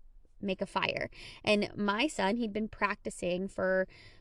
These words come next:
about two months now how to make a good fire, how to get a fire going, how to make sure it stays, stays lit,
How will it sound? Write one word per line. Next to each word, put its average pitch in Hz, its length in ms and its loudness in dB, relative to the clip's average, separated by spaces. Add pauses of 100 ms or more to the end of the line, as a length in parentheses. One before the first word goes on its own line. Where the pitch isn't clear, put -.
about 208 320 0
two 311 180 10
months 240 360 4
now 190 340 2
how 214 320 4
to 226 80 4
make 208 380 2
a 196 140 -4 (160)
good 196 380 8
fire, 185 540 0
how 247 220 6
to 277 80 8
get 247 160 4
a 226 60 0
fire 208 280 2
going, 202 440 2
how 208 180 0
to 226 80 2
make 233 220 0
sure - 160 -2
it - 80 -10
stays, 208 520 -2
stays 196 300 -4
lit, 202 300 -2